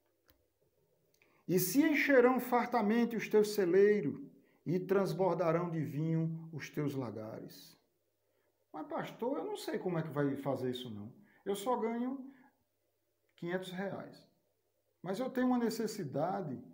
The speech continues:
de dois mil reais." Amados,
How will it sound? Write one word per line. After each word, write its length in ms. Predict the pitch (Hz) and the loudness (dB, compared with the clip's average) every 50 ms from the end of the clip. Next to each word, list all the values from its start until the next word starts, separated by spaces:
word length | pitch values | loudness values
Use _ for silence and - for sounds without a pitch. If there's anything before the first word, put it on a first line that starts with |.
| - _ _ _ _ - | -20 _ _ _ _ -18
de 400 | 123 117 120 151 165 170 165 156 | -16 -10 -8 -6 -6 -4 -4 -4
dois 260 | 135 139 196 226 220 | 0 0 2 2 2
mil 200 | 214 226 240 220 | 2 0 0 -2
reais." 520 | 226 247 226 139 110 101 104 - - - - _ _ _ _ _ _ _ _ _ _ _ _ _ _ _ _ _ _ _ _ _ _ _ _ _ _ _ _ _ _ _ _ _ - _ _ - | -2 -4 -4 -6 -6 -10 -12 -16 -18 -20 -20 _ _ _ _ _ _ _ _ _ _ _ _ _ _ _ _ _ _ _ _ _ _ _ _ _ _ _ _ _ _ _ _ _ -20 _ _ -6
Amados, 580 | 147 147 151 156 180 214 220 180 - - - | -2 0 2 4 2 2 2 -2 -6 -10 -14